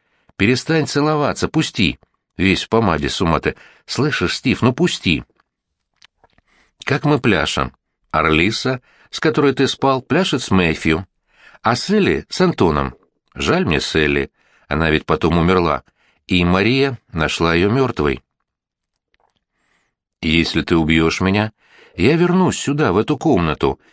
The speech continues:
и тебе придется еще раз убить меня. И еще, и еще. Вот ведь ужас-то, правда? Ты один внутри черного, зайчик. Пришли мама с отцом.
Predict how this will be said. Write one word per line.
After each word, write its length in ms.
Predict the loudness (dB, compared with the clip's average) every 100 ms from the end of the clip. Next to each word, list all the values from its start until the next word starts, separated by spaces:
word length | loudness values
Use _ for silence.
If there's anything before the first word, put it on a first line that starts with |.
| _
и 120 | -6 -2
тебе 240 | 0 0
придется 400 | 0 0 0 0
еще 260 | 0 0 0
раз 220 | 0 -2
убить 280 | 0 0 0
меня. 320 | 0 0 -4 _ _ _
И 80 | 0
еще, 440 | 0 0 -2 0 0
и 100 | 0
еще. 420 | -2 0 0 -2 _ _ _ -6
Вот 320 | 0 0 2
ведь 260 | -2 -2 -2
ужас-то, 440 | -2 0 -2 -4
правда? 400 | -2 0 0 -2 -6 _ _ _ _ _ _ -2
Ты 180 | 0 2
один 380 | 0 2 0 2
внутри 340 | 0 0 -2
черного, 640 | 2 2 2 2 -2 -4 -10 _ _ -12
зайчик. 600 | -4 0 0 -2 -6 -8 _ _ _ _ _ _ _ _
Пришли 540 | -2 -2 0 -2 -2 -6 _ -2
мама 340 | 2 2 0
с 100 | 0
отцом. 420 | -4 0 0 0